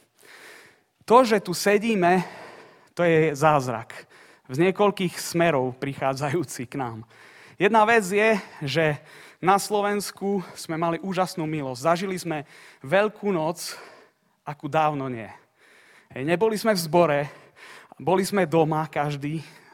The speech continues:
možno niektorí na chate, možno neviem kde, ale nemohli sme byť spolu v zbore. Ale Boh nám dával milosť. Tak ako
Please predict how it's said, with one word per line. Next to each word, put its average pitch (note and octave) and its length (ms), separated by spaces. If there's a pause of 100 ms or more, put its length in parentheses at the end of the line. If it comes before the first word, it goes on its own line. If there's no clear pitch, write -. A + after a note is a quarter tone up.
(200)
možno C3+ 240
niektorí C3 400
na A#2+ 80
chate, B2+ 400
možno B2 320
neviem A#2+ 320
kde, B2+ 240 (640)
ale C#3+ 240
nemohli F#3+ 400
sme E3+ 160
byť E3+ 320
spolu G3+ 240
v E3+ 80
zbore. D3 320 (880)
Ale C#3+ 160
Boh G3 160
nám F#3+ 240
dával E3 240
milosť. C#3 560 (400)
Tak G3 240
ako F#3 240